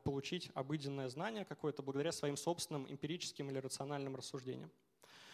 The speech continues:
Ну и последнее, оно является простым, как правило, оно,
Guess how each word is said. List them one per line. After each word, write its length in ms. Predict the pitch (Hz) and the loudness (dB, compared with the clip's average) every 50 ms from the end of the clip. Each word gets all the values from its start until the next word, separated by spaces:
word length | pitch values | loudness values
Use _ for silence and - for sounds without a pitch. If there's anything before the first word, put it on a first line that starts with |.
| - - - - _ | -18 -18 -20 -2 _
Ну 80 | 208 | 2
и 40 | 220 208 | 8 10
последнее, 680 | - 170 - - - 262 285 269 240 214 202 196 190 196 - - | 10 10 10 8 4 2 2 4 4 4 4 4 2 -2 -6 -2
оно 240 | - 160 160 185 185 | -2 0 2 4 4
является 400 | 170 160 180 180 165 156 - - | 4 6 6 6 6 6 2 0
простым, 640 | - 175 160 160 - - - 254 269 277 269 269 - - _ _ _ _ _ - - - - _ | 2 2 4 4 2 0 0 0 0 0 -2 -4 -10 -18 _ _ _ _ _ -20 -20 -20 -12 _
как 180 | - - - | -8 -8 2
правило, 360 | - 196 208 214 202 175 143 135 | 6 6 6 8 8 6 4 4
оно, 340 | 151 165 170 165 - - | 4 2 2 2 0 -4